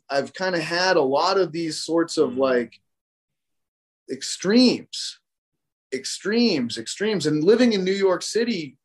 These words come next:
Speaker 1: is a
Speaker 2: Hmm.
Speaker 1: roller coaster on a regular basis. And, and it's almost like you can, to me now, it's almost like dealing with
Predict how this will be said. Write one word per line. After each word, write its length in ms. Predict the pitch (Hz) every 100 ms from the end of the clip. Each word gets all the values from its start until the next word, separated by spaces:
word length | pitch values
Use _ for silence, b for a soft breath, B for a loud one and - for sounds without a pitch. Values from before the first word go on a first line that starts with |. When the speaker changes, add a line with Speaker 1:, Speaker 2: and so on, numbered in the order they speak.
| -
Speaker 1:
is 300 | 165 151 135
a 80 | 135
Speaker 2:
Hmm. 120 | 127
Speaker 1:
roller 340 | 196 254 220
coaster 540 | - 127 117 - 113 107
on 100 | 135
a 60 | 131
regular 420 | 143 170 170 151
basis. 640 | 123 185 233 - - - - _ _ _ _ -
And, 340 | 165 160 156 -
and 420 | 165 160 156 143 _ -
it's 180 | 160 180
almost 300 | 214 214 202
like 180 | 175 160
you 100 | 214
can, 440 | 208 175 147 127 _ _ _ _ _ _ -
to 100 | 185
me 220 | 208 247
now, 260 | 240 220
it's 140 | 196 190
almost 340 | 202 196 175
like 300 | 180 147 120
dealing 600 | 120 185 220 220 214 190
with 320 | 160 180 170